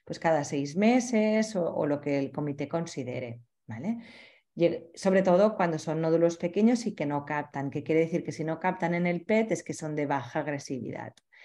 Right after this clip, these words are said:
Si llega el momento que consideramos que es mejor tratar estos nódulos, la mejor alternativa siempre que se pueda es la cirugía.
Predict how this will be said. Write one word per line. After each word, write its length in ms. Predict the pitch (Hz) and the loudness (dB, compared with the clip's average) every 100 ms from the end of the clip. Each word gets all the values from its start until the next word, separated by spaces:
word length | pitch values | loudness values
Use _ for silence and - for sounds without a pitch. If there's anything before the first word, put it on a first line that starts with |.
| - - _ _ | -20 -20 _ _
Si 240 | - 208 | -4 0
llega 260 | 190 196 220 | 4 6 8
el 80 | 220 | 8
momento 680 | 220 220 247 262 220 175 | 8 8 6 2 2 0
que 120 | - 165 | 0 -2
consideramos 720 | 170 170 165 170 185 185 - | -2 2 4 4 4 0 -2
que 120 | 160 | -4
es 160 | 151 | -2
mejor 680 | 170 160 - 202 196 165 - - | -2 -2 0 4 4 4 -2 -10
tratar 380 | 151 139 170 165 | -4 -2 2 2
estos 360 | 160 - 160 165 | 2 -2 -6 0
nódulos, 800 | 196 208 202 208 285 - - _ _ _ _ _ - | 2 4 4 6 4 2 -12 _ _ _ _ _ 2
la 200 | 170 160 | 4 4
mejor 440 | 160 147 - 160 | 0 -4 0 2
alternativa 680 | 160 156 175 175 180 180 214 | 2 2 -2 -2 0 2 2
siempre 400 | - 160 165 165 | 0 -4 -4 -4
que 100 | 175 | -2
se 160 | 175 | -2
pueda 240 | 170 185 254 | 2 4 4
es 100 | 214 | 2
la 140 | 151 | -2
cirugía. 600 | 151 139 - 143 131 117 | -2 -6 -4 -4 -4 -6